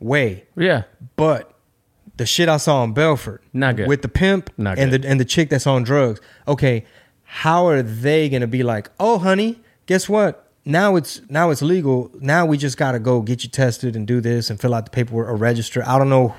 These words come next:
Speaker 1: what the steps are, but, like, is she now gonna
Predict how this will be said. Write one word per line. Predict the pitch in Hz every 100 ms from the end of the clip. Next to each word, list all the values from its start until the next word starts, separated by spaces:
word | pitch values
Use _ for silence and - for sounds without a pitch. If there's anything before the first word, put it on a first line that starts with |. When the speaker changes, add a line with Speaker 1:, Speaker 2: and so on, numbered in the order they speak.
| -
Speaker 1:
what | 127 127
the | -
steps | - 139 135 165
are, | 170 202 - - -
but, | - 139
like, | 139 127 -
is | 127
she | - 160 147 -
now | 120 120 131 135
gonna | 131 123 123